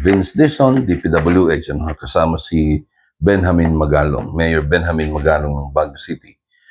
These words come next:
para daw inspeksyonin yung mga flood control projects doon. At marami daw silang, ah, mga tinitingnan, ano, ha.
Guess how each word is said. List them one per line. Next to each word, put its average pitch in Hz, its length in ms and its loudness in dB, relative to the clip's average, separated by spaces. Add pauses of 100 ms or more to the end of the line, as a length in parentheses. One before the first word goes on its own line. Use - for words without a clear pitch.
(180)
para 85 240 2
daw 85 400 2
inspeksyonin 85 800 -2
yung 78 160 -2
mga 71 160 -6
flood 82 320 0
control 76 480 -2
projects 71 400 -2
doon. 69 320 -6 (480)
At - 240 -8
marami 82 320 2
daw 82 160 4
silang, 78 320 -4
ah, 71 160 0 (320)
mga 80 300 0 (760)
tinitingnan, 80 880 0
ano, 65 160 -6
ha. - 240 -10